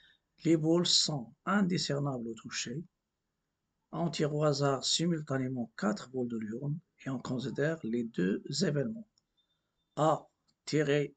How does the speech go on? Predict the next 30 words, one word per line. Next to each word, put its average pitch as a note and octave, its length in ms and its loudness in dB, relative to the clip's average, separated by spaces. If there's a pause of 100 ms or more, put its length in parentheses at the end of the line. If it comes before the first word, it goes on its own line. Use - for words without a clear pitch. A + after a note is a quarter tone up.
une D3 120 2
seule A#2+ 280 -4
boule G#2+ 360 -8
rouge, E3 440 0 (680)
B C#3 480 2
tirer C3+ 300 0
une B2+ 240 -4
boule A#2+ 240 -4
blanche C#3+ 680 -4 (380)
au E3+ 140 0
moins. A2+ 280 -4 (600)
Montrer D3+ 400 0
que C#3+ 100 -4
la C3+ 80 0
probabilité D3 960 -2 (800)
de - 160 -4
A D3 160 2
égale B2 240 0
à B2 180 -4
un C3 60 -4
demi, A#2 380 -4
la G3+ 100 2
probabilité B2+ 560 -2
de A2 140 -10
B G#2 140 -4
égale - 320 0
à - 60 0
quarante G#2 400 -8
et - 60 -20
un. - 120 -20